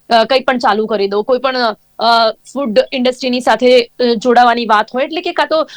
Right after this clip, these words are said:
રસ્તા ઉપર કંઈ પણ ચાલુ કરી દેવું, આ બધું કેટલું યોગ્ય? કારણ કે આપણે એ સમજવું પણ કેટલું જરૂરી છે કે આ એક ઇન્ડસ્ટ્રી છે, એના અમુક કાયદા હોય છે ને એ બધા જ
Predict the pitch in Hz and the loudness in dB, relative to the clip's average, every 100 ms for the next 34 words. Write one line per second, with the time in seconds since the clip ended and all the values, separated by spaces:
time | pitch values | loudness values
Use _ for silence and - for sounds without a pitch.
0 | - 247 294 349 302 285 277 240 254 233 | -2 0 2 4 4 2 -4 -6 -6 -4
1 | 208 208 214 208 208 214 311 330 320 339 | -4 -4 -4 -4 -2 0 2 2 0 -4
2 | 349 349 415 269 196 202 226 247 294 247 | -6 -4 -2 0 0 -2 -2 0 0 0
3 | 294 294 285 269 269 302 311 302 277 320 | -2 -2 -2 -2 -2 -2 -2 -2 -6 -2
4 | 269 240 233 247 254 254 247 208 247 - | -2 -2 -4 0 2 2 2 -2 -2 -4
5 | 269 247 285 254 254 262 233 190 208 254 | -10 -4 -2 0 -2 0 0 2 2 2
6 | 254 254 294 - 247 226 196 254 | 2 0 -6 -4 -6 -6 -2 -2